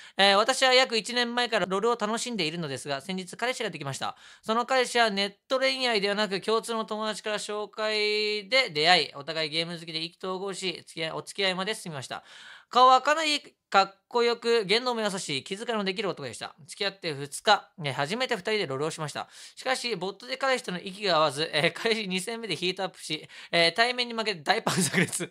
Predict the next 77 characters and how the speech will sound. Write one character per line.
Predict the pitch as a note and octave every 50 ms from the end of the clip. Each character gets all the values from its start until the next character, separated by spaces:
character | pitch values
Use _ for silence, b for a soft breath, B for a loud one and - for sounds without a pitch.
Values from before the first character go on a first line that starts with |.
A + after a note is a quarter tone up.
| B B
<laughs> | B B B B
そ | - C4
の | C4+
日 | C#4 D#4+
の | D4
う | C4
ち | - - G3+
に | F3+ D#3+
line | E3 F3 G3+ A#3 B3+ C4
で | A#3
振 | G3+ A3 G#3+
ら | G3 F#3+
れ、 | F#3+ F3+ F#3 D#3+
元 | D#3+ E3+ F3 A3
彼 | G3+ A3 G#3+
と | F#3 G3+
な | G3
り | F#3+ F#3
ま | F3+ E3+
し | F3+
た。 | - A2+ - _ B B B B B
ロ | B G3
ー | G#3
ル | A3+
を |
や | A3 A3 A3
っ | G#3+ A3 -
て | - A3+
い | A3+
る | A3+ A3+
自 | F3 F3+ G#3
分 | G#3+ G#3+
は | G#3+ G#3
可 | G#3 G#3+ G#3+
愛 | G#3 G#3+ G#3
く | G#3 G3+
な | G3+
い | F#3+
こ | G3+ F#3+
と | F#3 E3+
を |
知 | - - D3+
り | C3+
ま | B2 A#2+ A2+
し | -
た。 | - - F#2+ - _ _ _ _ _ _ _ _ _ _ _ _ _ _ _ _ _ _ _ _ _ _ _ _ _ _ _ _ _ _ _ _ _ _ _ _
や | - -
っ | -
ち | -
ゃ | C#3+
っ | -
た | - C#3+
な。 | C#3 C3+ B2+ - - _ _ _ _ _ _ _ _ _ _ _ _ _ _ _ _ _ _ _
で、 | - F#3+
な | F3 E3+
ん |
か | E3+ E3+
ゲ | E3 F3+ G#4 A#4+ C#5 D5+ D5+ D5 C5+
ー | B3
ム | A#3 G#3+ G3+ F#3
を | F3+
や | F3 E3 E3 E3+
る | F3 G3
っ | G3+
て | G3 _ - -
い | G3 F3+
う | E3+
時 | D#3 E3+ D#3 D#3+ D#3
に、 | D3+ D3+ D3 C#3+ C#3 C3+
二 | B2+ - - F3 D#3+ D#3
人 | D3+
カ | - E3 E3
ッ | E3 -
プ | - E3
ル | C#3 B2
で | A#2 A#2
ね。 | B2+ C#3 D3+ D3+ D3 _